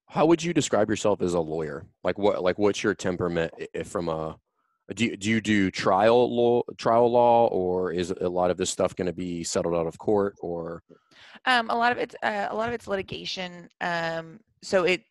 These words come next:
Speaker 2: you know, with the intent of possibly going to trial, but it, uh, genuinely y-, doesn't, uh, it doesn't usually go to trial,
Speaker 1: Got it.
Speaker 2: um,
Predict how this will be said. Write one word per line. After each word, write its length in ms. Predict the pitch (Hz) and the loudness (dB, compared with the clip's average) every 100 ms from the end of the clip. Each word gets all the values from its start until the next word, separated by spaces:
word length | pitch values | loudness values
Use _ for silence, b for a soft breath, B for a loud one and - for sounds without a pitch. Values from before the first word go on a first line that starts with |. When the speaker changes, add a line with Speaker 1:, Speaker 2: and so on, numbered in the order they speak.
| - | -8
Speaker 2:
you 100 | 190 | -2
know, 140 | 165 | 0
with 180 | 165 185 | 2 2
the 120 | 180 170 | 2 -4
intent 300 | 165 185 165 | -4 -4 -4
of 100 | 165 | -2
possibly 460 | 160 156 165 165 | -2 -2 -2 -2
going 240 | 160 160 160 | -2 -4 -8
to 80 | 180 | -8
trial, 560 | - 156 151 151 151 - | 0 2 2 0 -2 -2
but 500 | 151 151 151 - - B B B B _ | 0 0 -4 -10 -14 B B B B _
it, 500 | 170 160 147 - - - | 0 0 0 -10 -14 -2
uh, 160 | 165 156 | -2 -2
genuinely 1160 | 156 175 160 160 156 151 151 151 151 151 143 - - _ - | 0 -2 0 -4 -6 -6 -8 -12 -10 -12 -12 -16 -20 _ -20
y-, 240 | - 185 - - | -18 -18 -18 -2
doesn't, 440 | 196 170 165 156 _ _ - - | 2 2 0 -6 _ _ -14 -6
uh, 380 | 156 147 147 - - | -2 -2 -4 -6 -6
it 140 | - 190 | -4 2
doesn't 340 | 202 185 170 | 2 2 -6
usually 320 | 175 175 175 | -4 -2 0
go 120 | 175 165 | 2 2
to 80 | |
trial, 520 | 165 165 156 156 156 - | 2 2 2 2 0 -2
Speaker 1:
Got 400 | 160 151 147 160 | -2 0 0 -2
it. 40 | |
Speaker 2:
um, 60 | 165 | -4